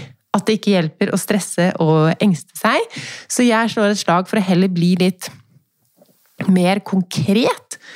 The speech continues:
og se på hva er det vi faktisk kan gjøre. Og det er jo to ting. Det ene er jo de faktiske grepene for å få det bedre i økonomien på en eller annen måte,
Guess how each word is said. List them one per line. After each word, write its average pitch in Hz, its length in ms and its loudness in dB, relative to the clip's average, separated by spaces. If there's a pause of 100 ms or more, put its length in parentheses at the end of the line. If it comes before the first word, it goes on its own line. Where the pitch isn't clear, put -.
(580)
og 277 160 4
se 208 180 0 (140)
på 233 160 2 (120)
hva 196 340 4
er 170 280 -2
det 185 100 0
vi 208 120 2
faktisk - 720 -4
kan 156 260 0
gjøre. 170 340 0 (600)
Og 226 80 2
det 262 80 2
er 202 240 2
jo 226 100 2 (480)
to - 220 0
ting. 294 240 2
Det 226 180 2
ene 208 140 2
er 190 120 2
jo 180 60 0
de 202 80 2
faktiske - 560 -2
grepene 165 380 0
for 175 320 0 (100)
å 175 80 -4
få 156 320 0
det 170 160 0
bedre 156 300 2
i 156 100 4
økonomien 185 540 2
på - 100 -2
en 196 60 2
eller 185 160 2
annen 202 100 4
måte, 196 240 0